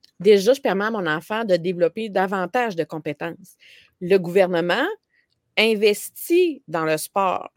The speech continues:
pour le rendre plus accessible à la population. Ça permet encore une fois de venir éduquer, puis de venir ancrer tout ça de façon saine dans les habitudes de vie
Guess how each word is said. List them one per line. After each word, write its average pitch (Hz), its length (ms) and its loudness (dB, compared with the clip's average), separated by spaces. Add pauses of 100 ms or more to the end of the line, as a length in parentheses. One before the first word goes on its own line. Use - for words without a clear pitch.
(340)
pour 196 220 -2
le 196 80 6
rendre 180 300 0
plus 185 260 -12
accessible 190 500 -2
à 220 80 0
la 170 100 2
population. 165 800 -6 (580)
Ça 190 240 -4
permet 202 400 0
encore 208 360 -2
une 175 100 -4
fois 208 240 -2
de 185 100 0
venir 175 280 -2
éduquer, 214 600 -8 (580)
puis 202 100 -6
de 180 160 8
venir 190 320 2
ancrer 208 440 -2
tout - 120 -16
ça 240 360 4
de 202 100 2
façon 190 420 -6
saine 226 320 -4
dans 208 120 -2
les 165 200 -2
habitudes 180 480 -4
de 180 120 0
vie 180 420 -6